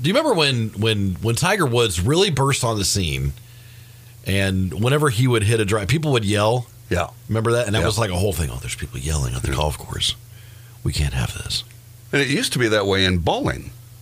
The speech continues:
Speaker 2: It used to be you'd sit there.
Speaker 1: Yeah, yeah.
Speaker 2: Then as soon as they released the ball,
Speaker 1: Then it would, yeah.
Speaker 2: they'd start roaring.
Speaker 1: Right.
Speaker 2: Now they're roaring the whole time.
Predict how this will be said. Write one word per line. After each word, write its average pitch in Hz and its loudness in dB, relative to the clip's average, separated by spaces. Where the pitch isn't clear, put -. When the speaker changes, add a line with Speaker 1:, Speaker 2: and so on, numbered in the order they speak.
Speaker 2:
It 78 -2
used 87 -2
to - -8
be 80 0
you'd 80 -2
sit - -4
there. - -2
Speaker 1:
Yeah, 92 0
yeah. 190 0
Speaker 2:
Then 131 2
as 107 0
soon 123 2
as 92 -2
they 98 2
released 98 2
the 95 2
ball, 67 -2
Speaker 1:
Then 123 2
it 123 0
would, 95 -2
yeah. 107 2
Speaker 2:
they'd 80 0
start 80 0
roaring. 76 0
Speaker 1:
Right. 71 -2
Speaker 2:
Now 110 0
they're 95 2
roaring 110 2
the 104 2
whole 113 2
time. 131 -2